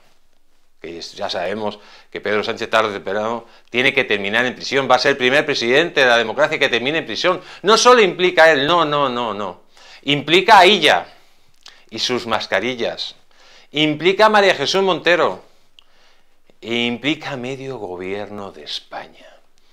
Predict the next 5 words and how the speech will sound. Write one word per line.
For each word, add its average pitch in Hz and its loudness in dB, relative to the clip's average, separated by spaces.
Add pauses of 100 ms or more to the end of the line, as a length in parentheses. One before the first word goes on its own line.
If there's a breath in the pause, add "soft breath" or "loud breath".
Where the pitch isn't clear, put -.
(400 soft breath)
Estamos 190 0
gobernados 139 0
por 113 -2
un 214 -6
gobierno, 147 -6